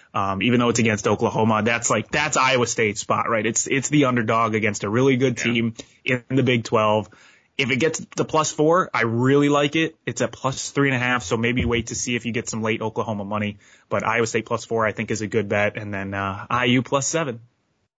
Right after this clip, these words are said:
Speaker 2: Yeah, Iowa State, Oklahoma was a game I, I mentioned on Monday's show that I did. And I said that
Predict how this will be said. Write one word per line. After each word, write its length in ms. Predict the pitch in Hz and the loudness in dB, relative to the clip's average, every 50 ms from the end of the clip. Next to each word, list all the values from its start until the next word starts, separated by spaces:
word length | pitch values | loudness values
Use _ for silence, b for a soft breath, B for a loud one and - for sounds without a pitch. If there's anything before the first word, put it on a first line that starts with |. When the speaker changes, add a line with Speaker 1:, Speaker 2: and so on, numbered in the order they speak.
| _ _ _ _ _ - | _ _ _ _ _ -6
Speaker 2:
Yeah, 140 | 143 127 104 | -2 0 2
Iowa 260 | 113 120 143 180 185 | 2 2 4 2 2
State, 540 | - - - 143 131 123 123 127 127 - - - | 2 0 0 0 2 2 2 0 0 -4 -14 -8
Oklahoma 480 | - 139 127 120 113 135 120 120 117 120 | -4 -2 -2 0 0 2 2 2 2 2
was 120 | 120 117 | 0 0
a 40 | 120 | 0
game 180 | 117 117 117 117 | 0 0 0 2
I, 260 | 113 113 110 110 104 - | 2 2 2 0 0 -2
I 100 | 113 113 | -2 -2
mentioned 460 | 110 120 113 113 117 110 - 123 117 | -2 0 -2 -2 -2 -2 -4 -2 0
on 140 | 113 113 113 | 0 0 0
Monday's 380 | 113 113 113 113 113 110 110 107 | 0 -2 -2 0 0 -2 -2 -2
show 400 | - - - 110 107 107 107 107 | -4 -2 0 0 2 2 0 0
that 160 | 107 107 110 | 0 -2 -2
I 80 | 110 107 | -2 -2
did. 380 | 107 110 113 113 110 110 - B B B B B B B B - | -2 0 0 0 0 0 -4 B B B B B B B B -6
And 420 | - 113 117 113 113 113 113 110 | -4 -2 -2 -2 0 0 0 0
I 120 | 104 107 107 | 0 -2 -2
said 320 | - - 135 120 117 110 | -4 -2 -2 -2 0 0
that 400 | 117 110 107 107 107 104 - | 0 2 2 2 0 -2 -2